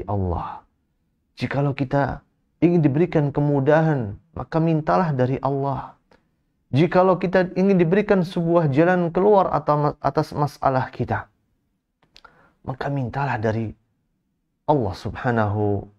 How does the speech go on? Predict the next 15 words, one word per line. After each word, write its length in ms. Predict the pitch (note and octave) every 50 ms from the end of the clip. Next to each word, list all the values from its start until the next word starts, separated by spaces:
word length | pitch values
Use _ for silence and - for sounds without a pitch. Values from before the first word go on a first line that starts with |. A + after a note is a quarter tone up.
| _ _ _ _ _
wa 100 | - G2
Ta'ala. 500 | - G2+ G2 F#2+ F#2 F2+ F2+ - - - _ _ _ _ _ _ _ _ _ _ _ _ _ _ _ _ _ _ _ _ _ _ _ _ _ _ _ _ _ - -
Maka 120 | - D3+ D3
para 160 | - D3+ C3
pemirsa 480 | B2 C#3 D#3 E3 F3+ E3 D3+ - - C#3
yang 80 | A#2+ G#2+
dimuliakan 480 | G#2+ G2+ G#2+ A2+ B2+ C3 B2+ B2+ A#2+
oleh 240 | D#2+ E2 G#2+ G2+ G#2+
Allah 300 | - A#2 A2+ G#2 G2+ G2+
Subhanahu 500 | - - G#2 - - - A#2+ A2 G2 F#2
wa 80 | F#2 F2
Ta'ala, 480 | - F#2+ F#2 F2+ F#2 F#2+ - - - _ _ _ _ _ _ _ _ _ _ _ _ _ _ _ _ _ _ -
Allah 380 | B2+ C3 B2+ C3 C#3 D#3+ E3+ D#3+ D#3+ -
adalah 380 | A#2 G2+ G#2+ G#2 G#2+ G#2+ G#2 G2 G2+ G#2 - - _ _
zat 260 | - G#2+ D3 F3 D#3